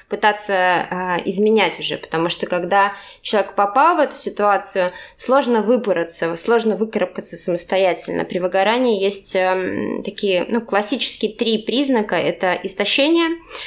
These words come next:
а, которое наблюдается в эмоциональном смысле, в когнитивном и в мотивационном. А, это, м, первое. Второе — это, м,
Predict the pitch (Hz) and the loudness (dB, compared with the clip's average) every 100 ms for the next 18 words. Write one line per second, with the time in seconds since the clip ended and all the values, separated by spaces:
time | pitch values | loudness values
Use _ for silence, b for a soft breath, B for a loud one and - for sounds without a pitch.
0 | B B - 208 202 214 214 214 208 202 | B B -2 0 0 -2 0 2 4 4
1 | 196 - - 196 196 208 214 208 196 - | 2 0 -4 -2 0 2 2 2 2 -2
2 | 190 196 214 208 247 320 277 277 247 240 | -2 -2 0 2 4 4 0 0 0 2
3 | 233 220 208 208 208 - 180 180 175 262 | 0 0 0 0 -4 -8 -2 -2 0 0
4 | 285 262 240 - 220 233 240 233 240 240 | 2 2 0 -2 -2 0 2 4 4 2
5 | 226 226 196 214 220 208 208 - 175 156 | -2 -10 -2 0 0 -2 -4 0 0 0
6 | - - _ B _ - 196 190 190 190 | -2 -6 _ B _ -6 -2 0 0 0
7 | 190 196 - - - 226 220 226 220 220 | -2 -2 -6 -4 -2 -2 0 2 4 6
8 | 220 214 - 208 214 214 214 214 208 - | 4 2 0 0 2 2 2 0 -2 -6
9 | - _ - 190 170 170 175 - 208 247 | -14 _ -2 0 2 -2 -2 0 4 4
10 | 240 226 - 214 214 208 208 B B B | 4 4 0 0 2 0 -2 B B B
11 | - 214 | -2 0